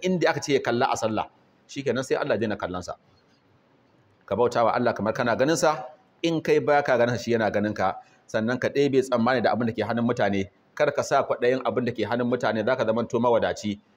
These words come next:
sai a dinga girmama ka. Amma da zaran ka, ka ga wannan ka roƙe shi, "Ba ni naira ɗari biyu don Allah," yau ka ga wancan, "Ba ni naira ɗari biyar,"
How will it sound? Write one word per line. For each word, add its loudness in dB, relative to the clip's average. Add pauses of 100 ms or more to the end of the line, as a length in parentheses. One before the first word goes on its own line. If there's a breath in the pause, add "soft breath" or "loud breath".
sai -2
a 0
dinga 0
girmama 0
ka. -2 (180)
Amma 0
da 2
zaran 2 (320)
ka, 0 (100)
ka -2
ga 2
wannan 2
ka -2
roƙe 0
shi, -8 (220)
"Ba 2
ni 0
naira 4
ɗari -2
biyu 0
don 4
Allah," 0 (160 loud breath)
yau 2
ka 0
ga 2
wancan, 0
"Ba 2
ni 0
naira 2
ɗari -2
biyar," 0